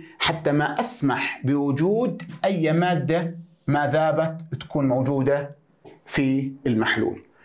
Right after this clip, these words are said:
أوكي؟ مع الماء دال، ما انتبهت لكلمة مقطر، أنا بدي ماء مقطر، فالإجابة راح تكون عندي جيم. رقم ثلاث،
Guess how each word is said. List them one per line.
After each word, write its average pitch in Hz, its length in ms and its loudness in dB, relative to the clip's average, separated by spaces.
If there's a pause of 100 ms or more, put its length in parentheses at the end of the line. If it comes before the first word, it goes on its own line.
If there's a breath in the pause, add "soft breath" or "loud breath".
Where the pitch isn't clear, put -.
(960 loud breath)
أوكي؟ 175 420 0 (880)
مع 131 240 2
الماء 156 680 0 (1160)
دال، 170 580 2
ما 185 180 2
انتبهت 180 400 2
لكلمة 160 320 2
مقطر، 143 460 0
أنا 135 100 2
بدي 139 220 2
ماء 170 300 0
مقطر، 160 640 0 (180 loud breath)
فالإجابة 147 560 0
راح - 140 -2
تكون 139 380 0
عندي 131 480 2 (100)
جيم. 127 360 -2 (880 loud breath)
رقم 226 240 2
ثلاث، 240 440 0